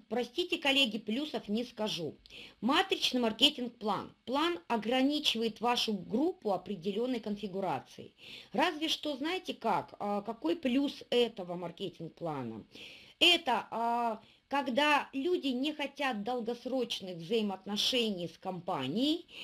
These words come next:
когда они приходят с компа-, со своей командой заработать быстрые деньги, быстро-быстро это делают, срубают, как говорится,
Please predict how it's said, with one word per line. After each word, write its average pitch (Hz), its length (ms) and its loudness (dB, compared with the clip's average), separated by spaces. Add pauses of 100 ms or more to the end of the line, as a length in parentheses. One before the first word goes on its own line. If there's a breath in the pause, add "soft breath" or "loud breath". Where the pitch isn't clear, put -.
(140)
когда 277 380 4
они 294 220 2
приходят 294 600 0
с - 60 -20
компа-, 269 720 -2 (120)
со 262 100 -8
своей 254 520 -2
командой 220 920 -4 (280 loud breath)
заработать 247 720 2
быстрые 196 840 0
деньги, 165 760 2 (360 loud breath)
быстро-быстро 277 1160 -2
это 214 300 -4
делают, 202 760 -2 (500 loud breath)
срубают, 262 560 4
как 220 180 -4
говорится, 233 680 -2